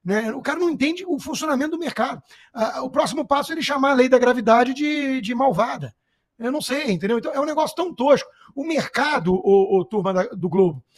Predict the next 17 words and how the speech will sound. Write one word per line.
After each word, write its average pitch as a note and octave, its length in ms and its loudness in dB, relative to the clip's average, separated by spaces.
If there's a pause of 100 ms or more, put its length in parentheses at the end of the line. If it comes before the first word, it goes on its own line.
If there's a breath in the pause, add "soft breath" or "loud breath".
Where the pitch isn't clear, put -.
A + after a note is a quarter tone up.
(240 soft breath)
não D4+ 360 -2
saiu A#3+ 360 0
festejando G#3 720 -6
esse F#3 140 -4
acordo G3 320 2
do F#3 60 -2
Mercosul F#3 680 -6 (440)
por D#4 140 -4
vários D4 400 0
motivos. C4+ 420 -6
Entre D#4 360 -2
eles, B3+ 380 0
temos D4 380 -6
coisas A3+ 360 2
ruins A#3+ 460 0
pra G3+ 180 0
apontar. G3 520 -2